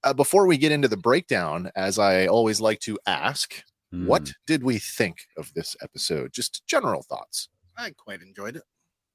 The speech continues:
Speaker 1: That's an easy one
Speaker 2: Yeah.
Speaker 1: for me. I, I also en-, really enjoyed it.
Speaker 3: I, I like
Speaker 2: Yeah,
Speaker 3: the,
Speaker 2: so
Speaker 3: uh, the pop culture references and, like, the alien touches
Speaker 1: Oh,
Speaker 3: and
Speaker 1: yeah. Yeah,
Speaker 3: but
Speaker 1: yeah.
Speaker 3: it didn't stick there. It, it shifted.
Speaker 1: I, I absolutely agree. We started in what I thought was an alien movie, and we ended,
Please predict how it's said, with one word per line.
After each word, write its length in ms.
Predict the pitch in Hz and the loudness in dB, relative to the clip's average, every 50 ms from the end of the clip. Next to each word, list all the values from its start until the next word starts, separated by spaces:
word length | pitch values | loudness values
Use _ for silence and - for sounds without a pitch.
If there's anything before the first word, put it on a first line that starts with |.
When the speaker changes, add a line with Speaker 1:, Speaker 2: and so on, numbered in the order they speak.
| _ _ _ _ _ _ | _ _ _ _ _ _
Speaker 1:
That's 240 | 123 135 135 127 - | 4 4 4 4 2
an 80 | 151 123 | 0 2
easy 240 | 104 101 92 92 90 | 2 0 -2 -2 -2
one 140 | 90 92 | -2 -4
Speaker 2:
Yeah. 60 | 90 - | -4 -4
Speaker 1:
for 100 | 90 82 | -6 -4
me. 300 | 104 143 196 226 202 - - | -2 -2 -2 -4 -4 -8 -10
I, 200 | - - - - - | -12 -14 -14 -14 -12
I 160 | 123 123 123 | -12 -10 -4
also 320 | 135 175 - - 143 147 151 | -4 -4 -4 -2 -4 -4 -4
en-, 180 | 151 147 - - - | -6 -8 -10 -14 -14
really 240 | 127 143 151 156 151 | -12 -10 -10 -8 -8
enjoyed 320 | 151 147 147 151 170 262 | -6 -4 -2 -2 -2 -4
it. 80 | 320 - - - | -6 -8 -10 -8
Speaker 3:
I, 60 | 123 | -8
I 40 | 127 | -6
like 140 | 127 - - | -4 -2 -2
Speaker 2:
Yeah, 160 | 98 92 85 | -2 -2 -2
Speaker 3:
the, 80 | - - | -4 -4
Speaker 2:
so 100 | 110 98 113 113 | -4 -2 -2 -2
Speaker 3:
uh, 220 | 107 104 104 98 98 - 98 87 - 95 101 107 | -2 -2 -2 -4 -6 -8 -12 -14 -16 -18 -16 -14
the 120 | 113 110 104 _ _ _ _ | -14 -14 -14 _ _ _ _
pop 180 | 127 117 104 | -6 -6 -6
culture 260 | - 127 123 - - 113 | -6 -10 -10 -8 -8 -6
references 480 | 107 107 107 - 110 117 113 110 107 113 | -6 -6 -8 -8 -10 -10 -10 -8 -8 -6
and, 100 | 110 107 | -4 -4
like, 160 | 104 95 - | -4 -6 -6
the 160 | - 95 117 | -8 -8 -6
alien 360 | 117 117 117 113 117 117 117 | -4 -4 -4 -4 -4 -4 -6
touches 540 | 110 - 117 113 - - 113 113 110 107 104 | -4 -4 -6 -6 -6 -6 -6 -6 -6 -4 -2
Speaker 1:
Oh, 140 | 113 117 104 | 0 0 0
Speaker 3:
and 140 | 92 95 - | -2 -4 -4
Speaker 1:
yeah. 220 | 101 98 92 85 - - _ _ | -2 0 0 0 -2 -6 _ _
Yeah, 160 | 101 101 104 | 2 4 4
Speaker 3:
but 40 | 98 | 4
Speaker 1:
yeah. 20 | 85 | 2
Speaker 3:
it 60 | 73 | 2
didn't 280 | - 170 165 151 - - | -2 -4 -4 -6 -6 -4
stick 360 | - - - - 156 151 - _ - | -2 -2 -2 -2 -4 -6 -8 _ -12
there. 240 | 104 101 98 98 104 | -10 -8 -8 -8 -8
It, 100 | 104 - _ | -10 -10 _
it 160 | 120 120 113 | -8 -4 -2
shifted. 480 | - - 139 127 - - - 175 170 - _ _ _ _ _ _ _ _ _ _ _ _ _ _ _ _ _ _ _ _ - | -2 0 0 -2 -4 -6 -10 -14 -18 -20 _ _ _ _ _ _ _ _ _ _ _ _ _ _ _ _ _ _ _ _ 2
Speaker 1:
I, 140 | 107 110 - - - | 4 4 4 2 0
I 120 | - 87 | 0 2
absolutely 480 | 82 98 110 - - 123 127 127 131 135 | 2 2 2 4 4 6 8 8 8 8
agree. 340 | 120 117 170 202 110 90 90 | 8 8 8 8 8 6 4
We 140 | 90 101 - | 2 2 2
started 360 | - - 113 117 123 120 120 | 6 8 8 8 8 6 6
in 200 | 123 123 123 110 | 4 4 2 4
what 140 | 113 123 120 | 4 6 6
I 60 | 123 | 6
thought 200 | - 135 131 - | 6 4 4 4
was 120 | 131 127 | 4 2
an 60 | 135 143 | 2 2
alien 320 | 156 165 175 175 175 170 | 4 4 6 6 6 6
movie, 360 | 170 180 190 190 196 190 180 | 6 4 4 4 2 -2 -2
and 180 | - 170 170 170 | -2 -2 -2 0
we 220 | 170 170 165 165 | 0 0 0 0
ended, 520 | - 139 143 147 147 143 147 147 147 135 | 0 -2 0 2 4 4 4 4 2 -2